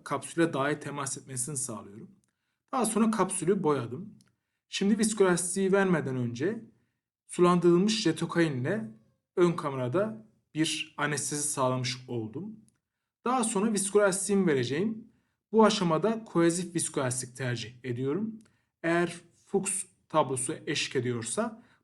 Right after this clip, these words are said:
bu durumda soft gel tekniğini uygulayabilirsiniz. Bakın biraz verdim, sonra ileri gittim.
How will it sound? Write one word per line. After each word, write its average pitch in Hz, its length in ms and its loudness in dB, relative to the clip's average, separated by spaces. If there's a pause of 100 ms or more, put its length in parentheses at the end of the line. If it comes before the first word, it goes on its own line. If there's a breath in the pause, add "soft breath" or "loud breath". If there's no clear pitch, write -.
bu 196 100 4
durumda 170 320 6
soft 180 380 0
gel 147 200 2
tekniğini 139 360 -2
uygulayabilirsiniz. 151 1120 0 (480)
Bakın 208 280 4
biraz 254 340 2
verdim, 220 340 4
sonra 220 240 6
ileri 214 420 6
gittim. 214 640 -2